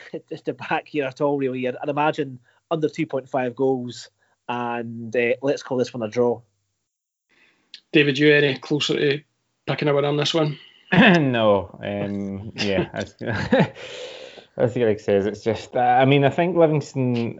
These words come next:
Speaker 3: <sighs> it's, sometimes it can be a bit like that. You get to a cup final and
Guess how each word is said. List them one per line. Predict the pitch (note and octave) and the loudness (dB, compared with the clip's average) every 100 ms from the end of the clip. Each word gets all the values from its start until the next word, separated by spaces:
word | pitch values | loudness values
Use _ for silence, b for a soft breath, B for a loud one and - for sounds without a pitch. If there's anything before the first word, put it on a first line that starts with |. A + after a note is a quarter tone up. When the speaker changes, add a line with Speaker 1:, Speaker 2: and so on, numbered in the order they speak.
| - | -4
Speaker 3:
<sighs> | - - | -4 -6
it's, | - - D3+ | -10 -10 -4
sometimes | F3 G#3 G3+ | 0 4 4
it | E3+ | 2
can | - B2 | 0 0
be | A#2 D3+ | 4 4
a | |
bit | D#3+ | 4
like | D#3 D3+ | 2 2
that. | C#3 C#3 | 4 2
You | A#2 | 2
get | A2+ B2 | 2 2
to | - | 2
a | C3 | 0
cup | B2+ B2+ | 2 2
final | - B2 B2+ B2+ A#2+ | 4 4 4 2 2
and | G#2+ | 0